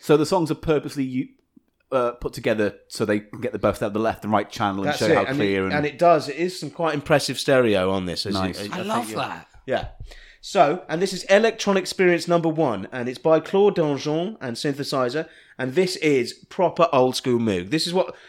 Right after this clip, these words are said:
Speaker 2: was done with the Moog when it first came out. They go, like, "Let's make a record where we cover popular songs on the Moog."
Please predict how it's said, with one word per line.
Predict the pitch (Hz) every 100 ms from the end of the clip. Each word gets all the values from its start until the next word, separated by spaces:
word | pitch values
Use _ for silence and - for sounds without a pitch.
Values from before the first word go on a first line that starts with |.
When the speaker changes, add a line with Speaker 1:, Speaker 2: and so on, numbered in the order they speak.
| _ -
Speaker 2:
was | 139
done | 170 170 170
with | 151 143
the |
Moog | 123 110 104 - _ -
when | 123
it | 123
first | 135 127
came | 131 123
out. | 113 113
They | 113
go, | 113 113
like, | 113 123
"Let's | 165 170
make | 156 139 -
a | 131
record | 117 127 - 117 107
where | 113
we | 110
cover | 110 131 117
popular | - 170 135
songs | 120 123 107 107 -
on | 156 143
the |
Moog." | 110 92 90